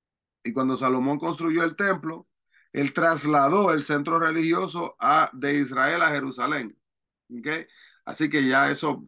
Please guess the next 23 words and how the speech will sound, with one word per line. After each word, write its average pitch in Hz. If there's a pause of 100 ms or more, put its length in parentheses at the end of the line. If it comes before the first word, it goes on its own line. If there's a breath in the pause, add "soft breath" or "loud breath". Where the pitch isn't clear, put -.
(120)
causa 139
alguna, 131
alguna 131
molestia 143
con 127
algunas 120
personas. 135 (1200)
Celos. 160 (540)
Y 139
esto 170
trajo, 170
la, 156 (220)
eh, 143
trajo 156
rivalidades, 143 (680)
eh, 127
tribales 143 (640)
también 135
en 147
cuanto 127
a 117
la 113
crisis. -